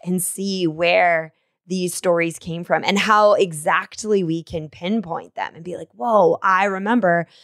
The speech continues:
"My parents always used to say this," or, "I remember my," you know,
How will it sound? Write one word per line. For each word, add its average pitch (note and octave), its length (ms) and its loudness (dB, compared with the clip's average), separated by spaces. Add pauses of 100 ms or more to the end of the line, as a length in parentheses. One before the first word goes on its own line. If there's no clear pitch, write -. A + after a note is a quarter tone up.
(340)
"My F#3 100 6
parents F#3 460 -2
always F3 280 2
used E3+ 260 -12
to F3+ 100 -8
say G3 260 0
this," - 580 0
or, F3+ 400 4
"I F#3 180 2
remember F#3+ 840 2
my," E3 440 0 (1040)
you G3 160 2
know, D#3+ 300 0